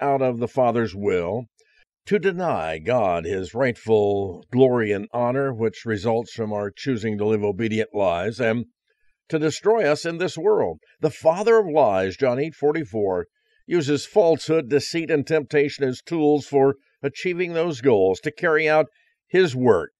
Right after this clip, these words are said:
To do that, he's chosen our minds as the main battleground. Something that might be good today is to offer a prayer of surrender.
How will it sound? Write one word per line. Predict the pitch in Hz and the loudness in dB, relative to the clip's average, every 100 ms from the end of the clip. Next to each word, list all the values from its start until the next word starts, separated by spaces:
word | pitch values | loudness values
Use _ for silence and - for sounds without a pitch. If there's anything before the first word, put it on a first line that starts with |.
| _ _ - | _ _ -8
To | 120 | -2
do | 156 147 | 0 4
that, | 147 | 4
he's | 139 135 | 2 -2
chosen | - 151 143 147 151 | 2 4 6 2 -2
our | 143 156 151 | -4 -2 -2
minds | 139 135 120 92 90 90 95 - - _ _ _ _ 131 | -2 -2 0 0 -2 -4 -6 -10 -16 _ _ _ _ -2
as | 120 | 0
the | 131 | 0
main | 127 131 135 | 0 -2 -4
battleground. | 123 110 98 95 107 101 95 92 92 _ - _ _ _ | 0 0 0 -2 -2 -2 -2 -6 -10 _ -20 _ _ _
Something | 220 220 160 131 | -6 -4 -4 -6
that | 123 | -4
might | 143 123 | -2 -2
be | 110 107 - 113 | 0 0 -2 -2
good | 156 120 | 0 0
today | 123 135 139 | 0 2 2
is | 120 113 - | 2 0 -2
to | 131 - | -4 -2
offer | 180 185 151 120 | -4 -4 -2 -2
a | 104 | -2
prayer | - 165 151 | -2 0 2
of | 123 110 | 2 0
surrender. | - 147 135 113 95 92 73 | -6 -2 0 0 0 -2 -4